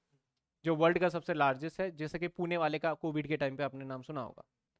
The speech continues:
वैक्सीन जितने भी बनाया है, तो ये एक पुणे वाला नाम है ओनर का और सीरम कंपनी है,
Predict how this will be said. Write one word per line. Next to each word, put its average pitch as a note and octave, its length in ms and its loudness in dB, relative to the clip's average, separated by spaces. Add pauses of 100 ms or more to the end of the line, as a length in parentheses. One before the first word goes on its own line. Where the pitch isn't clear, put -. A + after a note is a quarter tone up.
(1300)
वैक्सीन C#3+ 400 2
जितने F3+ 280 -2
भी G3+ 100 -2
बनाया D3+ 340 -2
है, A#3+ 220 -10 (280)
तो D#3+ 320 -4
ये E3+ 640 -2
एक D#3 200 -6 (100)
पुणे E3+ 220 0
वाला E3 260 2
नाम D#3 280 0
है F#3+ 200 -6
ओनर B2+ 340 -6
का A3+ 260 -12 (580)
और D#3 120 2
सीरम F#3+ 400 2
कंपनी A2 420 -4
है, A2+ 160 -16